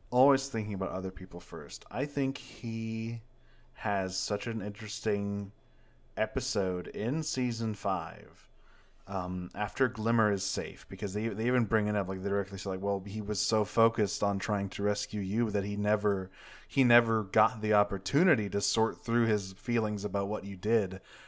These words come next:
And so there's that episode, um, episode four of season five, where the, he and Glimmer are just sort of at odds, and he's trying to figure out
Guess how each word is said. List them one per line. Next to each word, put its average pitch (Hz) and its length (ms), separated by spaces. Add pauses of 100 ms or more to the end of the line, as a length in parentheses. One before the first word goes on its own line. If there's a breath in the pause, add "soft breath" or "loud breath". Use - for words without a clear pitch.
(140)
And 113 160
so 107 220
there's 104 160
that 104 160
episode, 95 760 (540 soft breath)
um, 92 340
episode 104 460
four 120 380
of 95 120
season 95 320
five, 90 480
where 95 220
the, 95 280
he 101 220
and 98 140
Glimmer 104 340
are 95 80
just 95 300
sort 104 240
of 95 480 (1600 soft breath)
at 110 220
odds, 104 480
and 101 80
he's 101 180
trying 104 420
to 104 80
figure 101 440
out 95 420